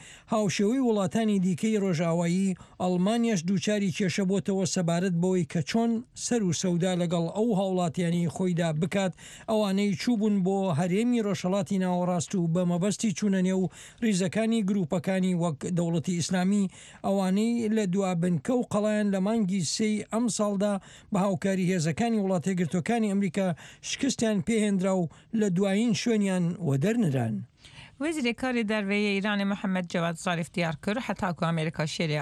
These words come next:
Speaker 2: aboriyê li dijî Îranê nedestekinandin û welatên Yekîtiyê Ewropayê di vê mijarê de gavan navêjin, ew ê rêveberiya Tehranê gavên xwe yên li gor mafên peymana navokî bidomîne. Zerîf beşdarê konferansê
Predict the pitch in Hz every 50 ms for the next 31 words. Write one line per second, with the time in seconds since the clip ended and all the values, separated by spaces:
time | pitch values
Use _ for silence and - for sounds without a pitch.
0 | 156 156 156 160 165 165 185 180 156 147 147 147 156 156 - - - 262 262 254
1 | 214 175 170 156 156 160 165 170 170 170 165 156 160 - - - - - 170 156
2 | 147 151 147 143 156 190 226 226 220 185 165 147 143 156 160 - 196 190 214 208
3 | 208 - - - - 190 180 170 170 160 156 160 - - 175 170 190 208 220 226
4 | 233 185 180 180 160 170 226 294 285 226 165 175 165 156 160 165 156 165 160 160
5 | - 170 170 170 170 165 160 160 175 196 226 247 240 175 151 156 156 151 165 196
6 | 214 220 - - - - - - - 254 269 262 226 190 190 202 196 214 226 220
7 | 269 311 339 320 - - - 156 - - 202 196 190 180 175 185 175 - 170 175
8 | 165 165 160 165 - - 226 220 196 175 170 190 214 226 226 220 208 180 165 160
9 | 180 190 175 170 165 170 185 196 190 - - 170 160 151 156 - 185 185 196 196
10 | 170 151 151 147 151 165 160 165 156 147 151 143 - - - 220 220 208 185 180
11 | 147 139 139 139 143 143 143 143 147 139 - - - - - - - 208 190 170
12 | 175 - - 180 170 - - 190 165 160 165 - - 175 165 - 185 175 170 156
13 | - - 175